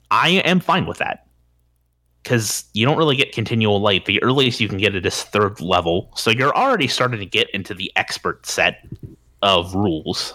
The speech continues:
So for me, if they wanna devote the time to make a bag of continual light rocks or, like, a pouch of continual light sticks or something like that,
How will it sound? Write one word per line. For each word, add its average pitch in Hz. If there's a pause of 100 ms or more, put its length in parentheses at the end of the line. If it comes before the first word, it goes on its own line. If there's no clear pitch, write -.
So 98 (840)
for 170
me, 160
if -
they 127
wanna 120
devote 107
the 104
time 101 (280)
to -
make 101 (680)
a 107 (200)
bag 98
of 95
continual 98
light 90
rocks 98
or, 95
like, 90 (600)
a 101 (140)
pouch 101
of 92
continual 95
light 92 (720)
sticks -
or 131
something 139
like 135
that, 151